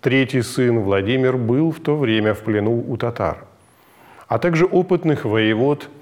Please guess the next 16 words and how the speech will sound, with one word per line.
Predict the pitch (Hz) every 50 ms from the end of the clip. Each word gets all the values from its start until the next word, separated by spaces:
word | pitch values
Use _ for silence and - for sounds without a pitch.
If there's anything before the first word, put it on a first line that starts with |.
| - - - - - - -
а | 117 127 127
сам | - - 180 175 170 151 117
двинулся | 160 156 131 160 165 160 156 156 147 151 - 151 143 147 143 143 - - - - -
с | - - -
войском | 120 95 98 113 123 123 117 - - - 113 110 107 104 107 - - - - - -
и | 180 185
племянниками, | 175 180 - 117 107 98 101 107 127 147 151 147 143 131 - - 135 131 131 131
сыновьями | 117 - 139 120 110 107 104 101 104 120 143 147 143 139 135 135 131 135 - - - - - - -
Константина | - 139 127 117 - - 135 120 117 113 113 - - 151 160 160 151 147 147 143 143 -
на | 139 113 120 117
север, | 113 - - 131 107 - 85 - - - - - - _ _ _ _ _ _ _ _ _ _ _ -
чтобы | - - 143 139 127 120
соединиться | - 135 117 107 113 117 131 143 139 - - 139 139 135 - - - - - -
с | 123 107
другими | 110 156 165 160 139 120 117 113 107 110 110 110 107
князьями. | 107 - 113 117 117 104 110 110 101 87 80 78 - -